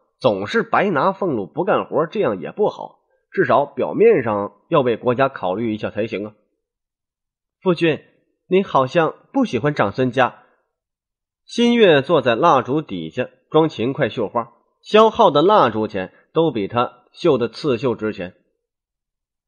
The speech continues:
长孙家的上进心过于旺盛了，咱家现在需要的是不思进取。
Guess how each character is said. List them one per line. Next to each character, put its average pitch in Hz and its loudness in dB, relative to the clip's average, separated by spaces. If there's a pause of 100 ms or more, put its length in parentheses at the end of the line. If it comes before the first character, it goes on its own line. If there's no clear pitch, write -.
(120)
长 123 2
孙 156 2
家 151 6
的 147 2
上 131 2
进 135 0
心 147 -2
过 139 0
于 131 0
旺 165 0
盛 92 -8
了， 69 -18 (640)
咱 139 4
家 143 4
现 139 0
在 127 2
需 135 -4
要 131 2
的 98 -4
是 - -12
不 151 -2
思 160 -2
进 156 0
取。 69 -16